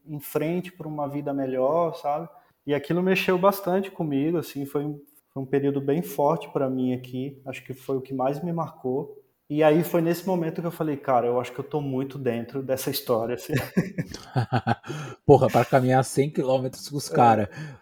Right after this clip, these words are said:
Speaker 2: porra, tem que tá muito dentro mesmo, cara. Mas aí, obviamente, que faz parte do processo e do seu processo fotográfico
Speaker 1: Exato.
Speaker 2: também, né?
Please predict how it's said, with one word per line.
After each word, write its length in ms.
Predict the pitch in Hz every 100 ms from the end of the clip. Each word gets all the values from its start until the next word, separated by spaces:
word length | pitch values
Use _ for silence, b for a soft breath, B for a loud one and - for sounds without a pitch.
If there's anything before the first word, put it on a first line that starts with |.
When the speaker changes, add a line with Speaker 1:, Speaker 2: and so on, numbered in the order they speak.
| _ -
Speaker 2:
porra, 200 | 117 107
tem 160 | 113
que 60 | 107
tá 140 | 120
muito 340 | 113 113 123 170
dentro 400 | 151 143 175 208
mesmo, 320 | 147 113 123
cara. 380 | - 85 85 85
Mas 180 | 117 120
aí, 160 | 131 143
obviamente, 460 | 147 160 143 139
que 60 | -
faz 200 | 160 151
parte 300 | - 147 151
do 80 | 135
processo 520 | 143 - 127 131 -
e 40 |
do 80 | 147
seu 140 | -
processo 380 | 131 127 139 127
fotográfico 560 | 143 147 190 175 143 139
Speaker 1:
Exato. 120 | 117
Speaker 2:
também, 280 | 98 101 98
né? 200 | 101